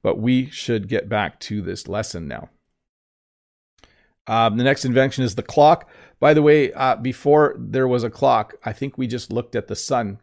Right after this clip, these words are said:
I have no idea how people knew what time it was when it was a cloudy day. Like today, the sun is behind the clouds.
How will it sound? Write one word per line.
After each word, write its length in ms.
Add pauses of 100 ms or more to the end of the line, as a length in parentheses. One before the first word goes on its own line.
(360)
I 160
have 200
no 240
idea 440
how 260
people 500 (400)
knew 300
what 260
time 320
it 80
was 480
when 300
it 80
was 220
a 60
cloudy 380
day. 300 (100)
Like 240
today, 360
the 140
sun 320
is 180
behind 360
the 40
clouds. 420